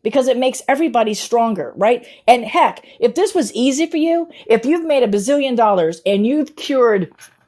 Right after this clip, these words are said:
seventy-five people's life. If you created Clubhouse here for all us to get to-, together to talk,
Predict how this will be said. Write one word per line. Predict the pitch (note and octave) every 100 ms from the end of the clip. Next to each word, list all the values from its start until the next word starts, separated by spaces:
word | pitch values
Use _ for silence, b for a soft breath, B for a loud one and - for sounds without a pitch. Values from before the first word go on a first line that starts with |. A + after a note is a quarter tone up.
| b b - -
seventy-five | - C4 D#4+ D#4+ C#4 B3+
people's | - C4 G#3+ G3 F3+ B B
life. | F#3+ G#3+ B3 A#3+ F3+ - B B
If | G#3+ C#4
you | F4
created | - E4+ D#4+ D#4
Clubhouse | - D4 A#4+ E4 G#3+ G3
here | G3+
for | F#3+ G#3+
all | C4 C4+ C#4
us | C4+
to | C#4
get | B3 -
to-, | A#3+
together | G#3 B3 B3+ B3+
to | B3 A#3
talk, | - D#4 A#3 -